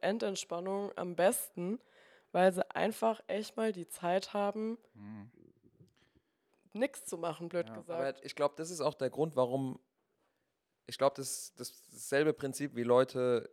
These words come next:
Speaker 3: vielleicht nicht mehr unbedingt so viele Bücher lesen, weil du musst dir, auch wie beim Yoga, aktiv die Zeit dafür nehmen.
Speaker 2: Schon, ja.
Speaker 3: Und
Speaker 1: Ja.
Speaker 3: es ist halt entspannter, auf der Couch zu liegen, am Handy oder auf dem Fernseher irgendwas zu
Speaker 2: Ja.
Speaker 3: glotzen, als jetzt
Speaker 1: Du denkst,
Speaker 3: alles
Speaker 1: dass das
Speaker 3: auszumachen.
Speaker 1: entspannt ist, aber für dein Gehirn ist das eigentlich gar nicht so
Speaker 3: Genau,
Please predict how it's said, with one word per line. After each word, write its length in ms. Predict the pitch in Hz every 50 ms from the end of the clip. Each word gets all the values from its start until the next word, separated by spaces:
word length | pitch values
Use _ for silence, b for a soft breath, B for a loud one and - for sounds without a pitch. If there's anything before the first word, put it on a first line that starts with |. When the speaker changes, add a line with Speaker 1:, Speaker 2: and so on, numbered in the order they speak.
| _ - -
Speaker 3:
vielleicht 400 | - - 127 120 123 123 123 -
nicht 160 | 135 131 - -
mehr 140 | 127 120
unbedingt 360 | 120 123 123 117 120 117 113 -
so 80 | 120
viele 220 | - - 120 117 107
Bücher 340 | 110 120 131 123 - 110
lesen, 320 | 104 104 104 104 104 104 104
weil 100 | 104 104
du 100 | 110 113
musst 340 | 123 139 156 156 - - -
dir, 260 | 160 160 160 151 76
auch 220 | 120 120 - -
wie 120 | 117 117 110
beim 200 | 110 107 107 107
Yoga, 460 | 104 117 131 135 135 143 147 151 156 b b b b b b b
aktiv 500 | - 127 135 - - - - 139 139 -
die 140 | - 127 117 -
Zeit 380 | - - 131 135 147 - -
dafür 260 | - - - - 110
nehmen. 480 | 110 107 113 123 131 120 107 101 98 92 _ _ - - - - - - _ _ _ _ _
Speaker 2:
Schon, 260 | - - - 123 113
ja. 120 | 107 104 104
Speaker 3:
Und 260 | 123 120 113 113 165
Speaker 1:
Ja. 80 | 175 - _ -
Speaker 3:
es 120 | 120 120
ist 140 | 127 127 127
halt 160 | 135 123 110
entspannter, 440 | 110 120 - - - 131 135 135 139
auf 100 | 127 -
der 100 | - 120
Couch 240 | - - 127 127 127
zu 100 | - -
liegen, 220 | 127 127 127 120
am 120 | 120 117 113
Handy 300 | 120 120 127 127 123 127
oder 240 | 120 113 110 110 110
auf 80 | 110 107
dem 120 | 110 113
Fernseher 300 | - - 117 117 113 117 113
irgendwas 300 | 113 110 113 113 - -
zu 80 | -
Speaker 2:
Ja. 80 | 113 107
Speaker 3:
glotzen, 320 | 110 123 131 - - 127
als 260 | - - 117 117 - -
jetzt 200 | 120 113 - -
Speaker 1:
Du 40 | 160 -
denkst, 200 | - 165 170 170
Speaker 3:
alles 180 | - 131 127 117
Speaker 1:
dass 80 | 156 -
das 20 | 113
Speaker 3:
auszumachen. 340 | 123 135 143 - 160 151 151
Speaker 1:
entspannt 420 | 139 139 139 160 156 151 156 -
ist, 300 | 143 147 151 - - - -
aber 180 | 160 165 170
für 160 | 160 - 180 170
dein 160 | 170 165 170
Gehirn 320 | 165 156 156 196 226 262
ist 160 | 269 254 -
das 160 | 233 226 226 -
eigentlich 480 | 196 190 202 220 226 220 220 208 -
gar 160 | - 180 180
nicht 240 | 180 175 175 170 -
so 140 | - 160 160
Speaker 3:
Genau, 60 | -